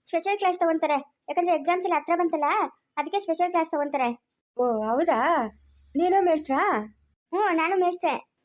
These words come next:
Speaker 2: ಹ್ಞೂ, ಸರಿ ಆಯ್ತು.
Speaker 1: ಮಹೇಶ, ಇನ್ನೊಂದ್ಸರಿ ಬರೋವಾಗ ಜಾಸ್ತಿ ದುಡ್ಡು ತಗೊಂಡು, ಹಾ, ಬಂಗಾರದ್ದು ಕಾಸು ಜಾಸ್ತಿ ತಗೊಂಡ್ಬರ್ತೀಯಾ?
Speaker 2: ಬಂಗಾರ ಕಾಸುಗಳ ಬೇಕು ನಿಂಗೆ ಒಡವೆ ಮಾಡ್ಸಕ್ಕ ಮದ್ವೆಗೆ?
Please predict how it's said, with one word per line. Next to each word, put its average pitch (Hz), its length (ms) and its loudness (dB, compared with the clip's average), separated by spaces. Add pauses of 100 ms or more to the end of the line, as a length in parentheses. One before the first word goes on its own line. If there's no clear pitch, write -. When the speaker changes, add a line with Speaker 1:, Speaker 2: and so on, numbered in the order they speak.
(320)
Speaker 2:
ಹ್ಞೂ, 277 180 2
ಸರಿ 277 260 0
ಆಯ್ತು. 240 340 -2 (520)
Speaker 1:
ಮಹೇಶ, 277 240 -4 (400)
ಇನ್ನೊಂದ್ಸರಿ 294 420 -2
ಬರೋವಾಗ 285 320 -2 (200)
ಜಾಸ್ತಿ 277 420 -2
ದುಡ್ಡು 277 140 -10
ತಗೊಂಡು, 285 360 -2 (400)
ಹಾ, 294 80 -4 (400)
ಬಂಗಾರದ್ದು 277 480 -2
ಕಾಸು 269 360 -4
ಜಾಸ್ತಿ 269 280 -4
ತಗೊಂಡ್ಬರ್ತೀಯಾ? 262 560 -4 (440)
Speaker 2:
ಬಂಗಾರ 294 300 2
ಕಾಸುಗಳ 349 380 2
ಬೇಕು 320 260 0 (200)
ನಿಂಗೆ 285 200 2
ಒಡವೆ 277 300 4
ಮಾಡ್ಸಕ್ಕ 294 300 -2 (180)
ಮದ್ವೆಗೆ? 277 360 0